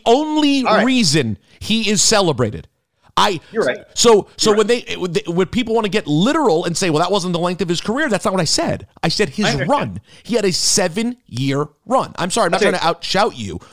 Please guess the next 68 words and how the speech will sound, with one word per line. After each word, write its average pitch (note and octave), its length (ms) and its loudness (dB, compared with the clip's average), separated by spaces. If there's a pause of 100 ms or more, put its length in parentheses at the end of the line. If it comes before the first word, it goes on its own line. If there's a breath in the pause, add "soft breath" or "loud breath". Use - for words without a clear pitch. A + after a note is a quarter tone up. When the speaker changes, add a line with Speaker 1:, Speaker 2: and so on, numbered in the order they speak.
(160 loud breath)
Speaker 1:
but F#3+ 140 0
I'm F3 120 0
sorry. B3 420 0 (260 soft breath)
So F#3 180 2
do D3+ 100 -2
you, G3+ 280 0 (220 loud breath)
tell A3+ 220 2
me C4+ 140 0
the A#3 100 -2
thing D#3 400 -2
in E3 160 -2
his D#3 140 0
W F3+ 220 0
C F#3 140 -2
W E3+ 260 -2
career D3+ 280 0
that B2+ 100 0
you D#3+ 140 0
think E3 240 -4
about B2+ 180 0
when B2+ 100 0
you B2+ 60 0
think C3 160 -4
about B2 140 -2
Randy A#2 180 0
Savage. F#2+ 300 -6 (560)
Speaker 2:
Literally D#3 680 -2
nothing. G#2+ 380 -8
That's, A2+ 200 -6
I B2 80 -4
was C3 120 -6
Speaker 1:
So A#3+ 80 0
Speaker 2:
just C4+ 140 0
Speaker 1:
that's - 40 0
Speaker 2:
gonna E4+ 120 2 (100)
Speaker 1:
it. A#2+ 60 -2
Speaker 2:
say - 80 -14
that. - 100 -18 (120)
Speaker 1:
And, A3+ 120 2
and A#3+ 120 0
Speaker 2:
Literally B3+ 260 -2
Speaker 1:
so, - 60 -12
Speaker 2:
gonna - 280 -14
Speaker 1:
so A3+ 120 0
Speaker 2:
say - 60 0
Speaker 1:
someone C#4 220 0
Speaker 2:
that, A#3+ 60 0
yeah. A#3 60 6
Speaker 1:
wrote B3 100 4
me G#3 120 -2
and F3 80 0
said F#3 140 0
his C#3 160 0
ninety-seven E3+ 680 -2
feud D#3+ 360 0
with B2+ 140 2
Diamond D3 300 0
Dallas C3 220 0
Page F3 240 0
was A#2 100 -2
one C#3+ 100 0
of C3+ 80 -2
the A#2+ 40 -6
best D3 220 -2
feuds C3+ 220 -2
of A2+ 60 -4
the C3+ 60 2
year. A2+ 180 -2